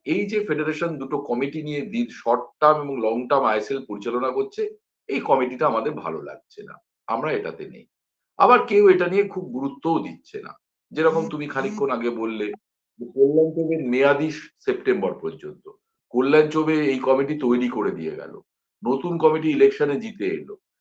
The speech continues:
তারা কল্যাণ চৌবেটির এই কমি-, তৈরি করা কমিটি মানবে না আবার নতুন করে তারা সবকিছু করবে, এটা ডিফারেন্ট ইস্যু আর কি।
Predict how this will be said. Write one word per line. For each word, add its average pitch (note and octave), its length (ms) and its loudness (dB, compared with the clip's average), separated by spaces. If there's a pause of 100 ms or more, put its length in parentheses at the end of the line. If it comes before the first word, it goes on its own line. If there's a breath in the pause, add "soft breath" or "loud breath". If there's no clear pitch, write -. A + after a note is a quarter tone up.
(120)
তারা D#3 320 6
কল্যাণ C#3+ 320 4
চৌবেটির D#3 420 0
এই C#3 140 2
কমি-, A#2 400 -2
তৈরি C3 240 0
করা D3+ 220 6
কমিটি C3+ 400 0
মানবে B2+ 800 2 (280)
না G#2 100 2
আবার A#2+ 500 8
নতুন E3+ 420 -2
করে D#3+ 240 -2
তারা D3+ 200 4
সবকিছু D3 500 -6
করবে, F3+ 380 -2 (260)
এটা C#3+ 160 -4
ডিফারেন্ট B2 580 -2
ইস্যু - 420 -16
আর E2 40 -12
কি। - 240 -20